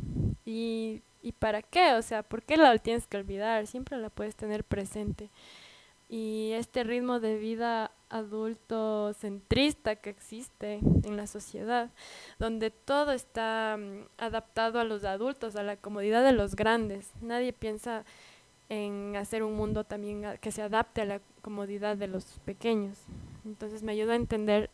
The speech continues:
eso, eh, y por qué está mal. Me ayudó a entender por qué razón eso está mal.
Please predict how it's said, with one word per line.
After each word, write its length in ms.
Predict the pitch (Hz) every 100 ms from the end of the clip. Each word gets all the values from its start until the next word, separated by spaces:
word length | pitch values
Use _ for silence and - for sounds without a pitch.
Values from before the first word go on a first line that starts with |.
| -
eso, 500 | - 226 240 - 208 - - - - - _ _ -
eh, 140 | 214
y 280 | 202 233 196
por 200 | - 226
qué 100 | 220
está 220 | 226 226
mal. 280 | 214 214 196
Me 140 | -
ayudó 200 | 214 208
a 40 | 214
entender 580 | 208 214 202 208 214 226
por 140 | - 214
qué 140 | 226
razón 540 | 220 208 - 220 214 208
eso 200 | 208 208
está 220 | - 202
mal. 280 | 202 202